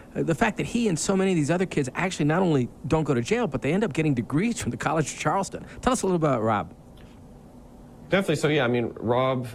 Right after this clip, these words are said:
Speaker 2: um, was Mikey's best friend in the fraternity in K A, and he kind of came from a more classic big man on campus sort of background. He was an Eagle Scout, he was soccer team captain, he was an altar boy, um, and seemed in some ways like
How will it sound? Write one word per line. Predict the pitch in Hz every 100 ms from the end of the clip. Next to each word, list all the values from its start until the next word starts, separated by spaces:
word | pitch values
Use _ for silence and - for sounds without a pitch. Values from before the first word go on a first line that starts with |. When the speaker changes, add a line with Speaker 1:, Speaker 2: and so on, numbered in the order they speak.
| -
Speaker 2:
um, | 101 98 95 92 90 -
was | 104
Mikey's | 98 98 107 95
best | 98 95
friend | - 92 92
in | 85
the | 85
fraternity | 87 - 85 82 87 87 90 -
in | 92
K | 90 85
A, | - 87 82 - - - - -
and | 98 98 98
he | - 113
kind | 127
of | 113
came | - 104 101
from | 101 95
a |
more | 90 90 90 92 90 90 - - - -
classic | - 95 98 98 -
big | 104 92
man | 95 92
on | 90 90
campus | - 92 95 87
sort | - 95 90
of | 85
background. | 92 90 - 90 87 87
He | 92
was | 82
an | 82
Eagle | 120 123 113
Scout, | - - 104 95 95 90
he | 95
was | 87
soccer | - 90 95
team | 82 90 82
captain, | 113 98 - 95 92 92
he |
was | 85 -
an | 78
altar | 98 98
boy, | 90 90 90 90 90 85 - - - -
um, | - 95 90 85 87 69 - -
and | 107 104
seemed | - 147 135
in | 117 107
some | 104 113
ways | 104 98
like | 90